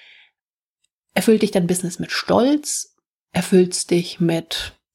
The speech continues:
das Gefühl von, es ist zu viel? Gibt's dir Freiheit?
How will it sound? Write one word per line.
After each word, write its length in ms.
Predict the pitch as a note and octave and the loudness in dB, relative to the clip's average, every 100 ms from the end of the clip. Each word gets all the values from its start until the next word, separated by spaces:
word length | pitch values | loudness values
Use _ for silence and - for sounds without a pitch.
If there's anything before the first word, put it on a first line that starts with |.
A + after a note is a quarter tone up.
| - | -10
das 140 | - | -2
Gefühl 440 | F#3+ - F#3+ F#3+ | 0 2 4 4
von, 320 | F#3 - E3 E3 | 4 0 -2 -4
es 100 | F3 | -4
ist 260 | - - | -2 -2
zu 100 | - | -4
viel? 640 | - - - G#3 C4+ D4+ D4+ - - - - _ _ _ _ _ _ _ | -8 -2 4 6 6 4 0 -6 -20 -20 -20 _ _ _ _ _ _ _
Gibt's 360 | F#3 G3+ - - | 0 0 0 0
dir 300 | F3+ F3 F3+ | 2 2 0
Freiheit? 920 | - - - E3+ A#3+ C4 A#3+ A#3 A#3 | -10 -12 -6 0 2 2 0 0 -2